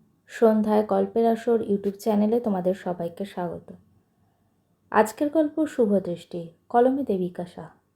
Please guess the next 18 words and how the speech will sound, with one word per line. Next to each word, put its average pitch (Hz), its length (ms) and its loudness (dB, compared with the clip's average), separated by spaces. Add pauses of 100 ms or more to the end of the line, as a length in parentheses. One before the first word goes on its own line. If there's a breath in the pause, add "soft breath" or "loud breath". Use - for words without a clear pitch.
(1000)
রান্নাঘরে 311 600 4
দাঁড়িয়ে 285 280 4
দাঁড়িয়ে 285 300 4
লুচির 226 340 0
জন্য 240 260 0
ময়দা 202 440 0
মাখতে 226 360 -2
মাখতে 240 480 0
বারবার 196 400 2
মাথায় 185 360 -2
একটা 190 260 -4
প্রশ্নই 196 500 -4
ঘুরপাক 247 500 -2
খাচ্ছে, 180 580 -8 (720)
দুর্বা 214 380 2
মুখার্জি 285 560 -8
পিসিমণির 320 760 -10
নাম? 262 320 -6